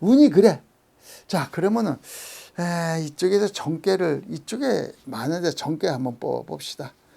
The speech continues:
어떤 정계가 나오느냐? 어디? 복복자네?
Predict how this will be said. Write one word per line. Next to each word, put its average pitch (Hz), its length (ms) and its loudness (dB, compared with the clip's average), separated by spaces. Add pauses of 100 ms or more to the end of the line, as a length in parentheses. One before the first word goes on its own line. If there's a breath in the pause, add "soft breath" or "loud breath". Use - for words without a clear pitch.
(180 soft breath)
어떤 180 360 -2
정계가 156 380 -2
나오느냐? 160 500 0
어디? 214 320 4 (720 soft breath)
복복자네? 254 1120 2